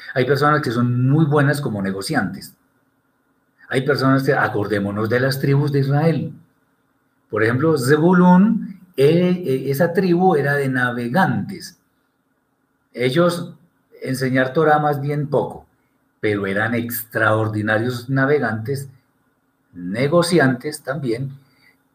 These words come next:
cuyo trabajo les servía para sostener a las otras tribus que enseñaban Torah y que no eran navegantes. Ese es el tema. Muy bien.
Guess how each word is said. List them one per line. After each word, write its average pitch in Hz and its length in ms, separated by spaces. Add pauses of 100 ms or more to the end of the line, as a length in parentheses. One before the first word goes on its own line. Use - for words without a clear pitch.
(160)
cuyo 226 440
trabajo 196 460
les 180 140
servía 151 360
para 139 240
sostener 135 840
a 110 100
las 104 220
otras 117 260
tribus 117 380
que 120 80
enseñaban 104 520
Torah 120 520
y 214 120
que 131 140
no 104 140
eran 107 160
navegantes. 131 600 (380)
Ese 107 440
es - 220 (300)
el 85 240
tema. - 400 (1080)
Muy 135 340
bien. - 260